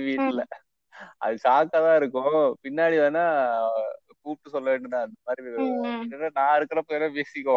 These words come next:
Speaker 2: இப்போ
Speaker 1: அவங்க
Speaker 2: உன்கிட்ட அப்படி
Speaker 1: பேச
Speaker 2: பேசுறாங்கன்னு
Speaker 1: வேணாம்
Speaker 2: வையேன், உன் ஒய்ஃப் வந்து இந்த மாதிரி
Speaker 1: அப்படின்னு
Speaker 2: ஜாலியா
Speaker 1: சொல்றது.
Speaker 2: பேசிட்டு இருக்கா உன்கிட்ட, உன் ஒய்ஃப் இருக்கட்டும், உங்க அக்காவா இருக்கட்டும், யாரோ ஒருத்தங்க உன் லைஃப்ல இருக்க ஒரு பொண்ணு இந்த மாதிரி பேசினா, உன் லவ்வராவே இருக்கட்டுமே, நீ அப்படி பேசினா நீ அதை எப்படி
Speaker 1: ம்.
Speaker 2: எடுத்துப்ப?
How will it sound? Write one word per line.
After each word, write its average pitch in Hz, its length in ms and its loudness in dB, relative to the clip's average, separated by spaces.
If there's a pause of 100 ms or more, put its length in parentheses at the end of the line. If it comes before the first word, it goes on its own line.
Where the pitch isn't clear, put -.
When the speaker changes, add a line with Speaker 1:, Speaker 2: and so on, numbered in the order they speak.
Speaker 2:
இப்போ 302 240 8
Speaker 1:
அவங்க 285 160 12
Speaker 2:
உன்கிட்ட 339 260 8
அப்படி 311 200 8
Speaker 1:
பேச 285 80 6
Speaker 2:
பேசுறாங்கன்னு 285 440 8
Speaker 1:
வேணாம் 262 80 6
Speaker 2:
வையேன், 262 320 6
உன் 262 480 10
ஒய்ஃப் 277 260 8
வந்து 285 200 8
இந்த 277 80 4
மாதிரி 277 180 8
Speaker 1:
அப்படின்னு 277 100 8
Speaker 2:
ஜாலியா 269 240 10
Speaker 1:
சொல்றது. 262 80 6
Speaker 2:
பேசிட்டு 262 260 6
இருக்கா 247 180 8
உன்கிட்ட, 247 280 6 (100)
உன் 247 260 8 (300)
ஒய்ஃப் 254 320 8
இருக்கட்டும், 240 680 10
உங்க 262 220 12
அக்காவா 262 260 12
இருக்கட்டும், 247 320 8
யாரோ 294 320 12
ஒருத்தங்க 285 420 10
உன் 269 240 12 (140)
லைஃப்ல 359 260 10
இருக்க 311 160 10
ஒரு 254 140 10
பொண்ணு 294 200 8
இந்த 294 120 6
மாதிரி 277 220 6
பேசினா, 254 360 6 (520)
உன் 285 280 12 (160)
லவ்வராவே 302 480 12
இருக்கட்டுமே, 254 500 6
நீ 254 100 0
அப்படி 262 220 6
பேசினா 339 440 8
நீ 294 160 2
அதை 269 160 10
எப்படி 262 200 6
Speaker 1:
ம். 269 60 10
Speaker 2:
எடுத்துப்ப? 269 320 4